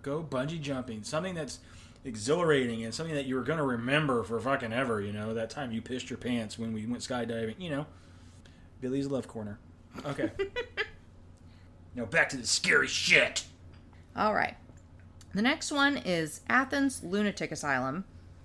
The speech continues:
Speaker 2: which is now known as The Ridges. It was a mental hospital in Athens, Ohio, from eighteen seventy-four to nineteen ninety-three.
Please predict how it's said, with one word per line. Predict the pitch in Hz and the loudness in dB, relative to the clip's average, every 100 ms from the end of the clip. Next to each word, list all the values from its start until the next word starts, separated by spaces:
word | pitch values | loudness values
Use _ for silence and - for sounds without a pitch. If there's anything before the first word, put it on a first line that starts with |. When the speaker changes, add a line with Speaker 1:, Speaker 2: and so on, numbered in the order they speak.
| - | -8
Speaker 2:
which | 180 - | -6 -4
is | 165 | -4
now | 165 160 156 | 2 2 2
known | 151 147 143 | 0 -2 -2
as | 143 139 - | -2 -2 -4
The | 165 | -2
Ridges. | 180 202 143 151 226 - - - - - - - | 2 2 2 0 0 -8 -14 -20 -20 -20 -12 -2
It | 180 | 2
was | 180 | 4
a | 180 | 4
mental | 185 190 190 | 0 0 0
hospital | 180 170 - 180 170 | 2 2 0 -2 0
in | 165 175 - | 0 -4 0
Athens, | 151 151 160 170 - | 0 0 -4 -8 -2
Ohio, | - 262 - 151 143 151 | -2 0 0 0 0 0
from | 190 - 165 - | -2 -2 -2 -2
eighteen | 160 - 175 160 | -6 -6 -8 -6
seventy-four | 170 156 156 151 156 156 165 | -4 -4 -6 -6 -4 -2 -2
to | 165 165 | -4 -4
nineteen | 147 - - 156 | -2 -4 -8 -8
ninety-three. | 139 135 - 240 | -6 -6 -2 0